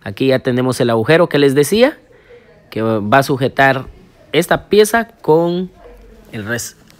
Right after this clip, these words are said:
el respaldo del sentadero. Y pues bueno, aquí tenemos ya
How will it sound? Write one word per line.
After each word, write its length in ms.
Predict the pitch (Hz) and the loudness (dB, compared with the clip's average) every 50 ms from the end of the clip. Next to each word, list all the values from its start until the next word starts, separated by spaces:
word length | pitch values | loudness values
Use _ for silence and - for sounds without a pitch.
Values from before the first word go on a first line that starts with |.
| _ _ - | _ _ -4
el 160 | 151 135 123 | -2 -2 -2
respaldo 760 | 131 135 - - - 143 143 139 135 131 147 147 120 - - _ - | -2 -4 -6 -2 0 2 2 2 2 2 2 0 0 -2 -10 _ -10
del 220 | 113 113 120 120 | -4 -4 -4 -4
sentadero. 540 | - 135 120 113 123 113 117 120 110 101 - - _ _ _ _ _ _ _ _ _ - - - _ _ _ _ | -4 -6 -2 0 0 2 2 0 -2 -4 -8 -20 _ _ _ _ _ _ _ _ _ -20 -20 -20 _ _ _ _
Y 100 | - - | -18 -12
pues 180 | - 110 - | -12 -10 -4
bueno, 200 | 135 127 113 - - _ _ _ _ - _ - - - - | -4 -4 -4 -6 -12 _ _ _ _ -20 _ -20 -20 -20 -14
aquí 520 | - 113 - - 127 131 131 131 - - - | -14 -14 -8 -2 0 2 2 2 0 -6 -8
tenemos 680 | - 113 107 113 117 117 113 113 113 - - - - - - _ _ _ _ _ _ _ _ _ _ - | -8 -6 -4 -2 -2 -2 -4 -6 -6 -8 -10 -14 -16 -20 -20 _ _ _ _ _ _ _ _ _ _ -12
ya 720 | 113 104 127 139 143 143 147 151 156 131 - - - | -4 0 2 4 4 4 4 2 0 -4 -10 -18 -20